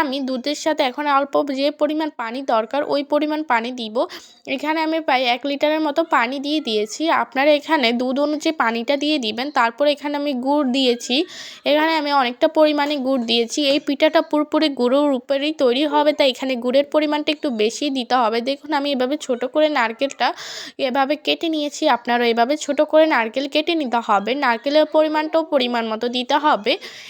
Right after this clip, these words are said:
তারপর এখানে আমি দিয়ে দিচ্ছি কোরানো নারকেল। কোরানো নারকেলটাও ইউজ করতে হবে। দেখতেই পাচ্ছেন, এখানে আমি অল্প পরিমাণে কোরানো নারকেল ইউজ করেছি, আর ছোট ছোট টুকরো অনেকটা পরিমাণে নারকেল দিয়েছি। দিয়ে দিলাম স্বাদ মতো লবণ। এখানে আমি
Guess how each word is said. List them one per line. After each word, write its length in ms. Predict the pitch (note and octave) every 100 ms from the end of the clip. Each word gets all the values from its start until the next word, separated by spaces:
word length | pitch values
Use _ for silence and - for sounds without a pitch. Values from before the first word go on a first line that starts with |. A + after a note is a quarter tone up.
| - C4
তারপর 360 | C#4 C4+ D#4+ D4+ C4+
এখানে 280 | C4 D4+ D#4+ D4
আমি 120 | D4+ C#4+
দিয়ে 160 | D4 D4
দিচ্ছি 320 | A3+ A3 - -
কোরানো 320 | C#4 D4 D4 D#4 D4
নারকেল। 380 | A3+ G#3 A3+ A3 C4+
কোরানো 300 | C#4 D4 D#4 D4
নারকেলটাও 500 | A#3+ A#3+ B3+ C4+ D4+
ইউজ 140 | C4+ C4+ -
করতে 260 | C#4 - C#4+
হবে। 260 | C4 G#3 A3+ C4
দেখতেই 280 | B3 - C#4+ -
পাচ্ছেন, 340 | A3+ A3+ D4 C#4
এখানে 240 | C#4 C#4
আমি 180 | C#4+ B3+ C4
অল্প 140 | C4 C4 C#4
পরিমাণে 340 | D4 D4+ D4 D4 C#4+
কোরানো 300 | C4+ C#4+ D4+ D4
নারকেল 280 | D4 D4 C#4+
ইউজ 260 | C4 B3 -
করেছি, 280 | C4 A3 -
আর 100 | C4 B3+
ছোট 140 | B3+ B3 C4+
ছোট 140 | D4 D#4 D4+
টুকরো 320 | A#3+ - C4+ - - - -
অনেকটা 320 | C4+ C4+ D#4 D#4
পরিমাণে 360 | C#4 C4 C4 D#4 C#4+
নারকেল 340 | A3+ A3+ D4 C#4
দিয়েছি। 300 | A#3 A3 C#4+ B3
দিয়ে 140 | C4 C#4
দিলাম 220 | C#4+ D4+ D#4+ -
স্বাদ 200 | A#3+ A#3 C4
মতো 200 | C#4 D4+ D#4
লবণ। 360 | A#3+ G#3 A3 D4+ F4+ - - - _ C4
এখানে 260 | - D#4+ D#4+ C#4+
আমি 160 | B3